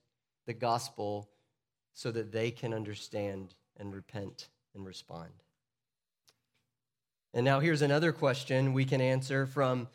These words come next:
these verses about the pattern Paul establishes that we should follow. We're gonna spend a lot of time in this section. The message of salvation centers on what historical person and what historical events?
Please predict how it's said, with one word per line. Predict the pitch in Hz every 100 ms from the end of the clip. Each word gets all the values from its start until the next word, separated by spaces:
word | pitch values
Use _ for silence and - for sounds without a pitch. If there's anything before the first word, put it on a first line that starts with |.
| _ -
these | 131 131
verses | 113 143 139 147 139
about | 135 131 131
the |
pattern | 123 139 139 139 131
Paul | 135 135 131
establishes | 127 - 131 135 135 131 123 117 113 - _ _ _ _ _ -
that | 127 123
we | 123 123
should | 120 131
follow. | - 123 120 110
We're | 107
gonna | 131 131
spend | - 131
a | 120
lot | 123 120
of | 117
time | - 120 127
in | 120
this | 110 110
section. | - 113 - 104 92 90 _ _ _ _ _ _ -
The |
message | 147 170 202 180
of | 170
salvation | - 180 156 170 170 - 170
centers | 143 170 165 165 151
on | 165 147 139
what | 147 185 190
historical | 170 165 170 175 175 170 165
person | 135 175 160 - 156 131 127 127 131 - -
and | - 135 131
what | 143 160 165
historical | - 160 - 170 156 143 139 143
events? | 131 123 139 127 131 - - -